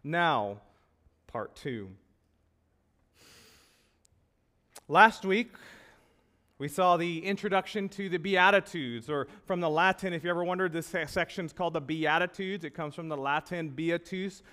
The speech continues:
which means happy or flourishing, uh, or joyful or blissful. A-, and so we, we heard this introduction, the Greek word being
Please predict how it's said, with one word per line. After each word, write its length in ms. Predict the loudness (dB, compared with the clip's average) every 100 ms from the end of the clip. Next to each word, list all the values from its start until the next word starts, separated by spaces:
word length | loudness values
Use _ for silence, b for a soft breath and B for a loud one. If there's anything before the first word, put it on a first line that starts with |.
| b
which 180 | -16 -10
means 240 | -8 -6 -8
happy 680 | -6 2 2 2 -4 -4
or 240 | -2 -2 -4 B -20
flourishing, 1120 | -18 -8 -2 0 0 -2 -4 -4 -4 -4 -8 B B
uh, 160 | -2 0
or 180 | 0 -2
joyful 600 | -2 0 2 2 -2 -2
or 280 | 0 0 -2
blissful. 920 | -4 0 0 -2 -8 0 2 2 -2 B -6
A-, 40 |
and 260 | -4 -2 -2
so 180 | 0 2
we, 220 | 2 0 -2
we 120 | 0
heard 220 | 4 6 6
this 180 | 2
introduction, 760 | 2 -2 0 2 4 2 0 -2
the 100 | -2
Greek 280 | 0 -2 2
word 240 | 2 4
being 240 | 0 -2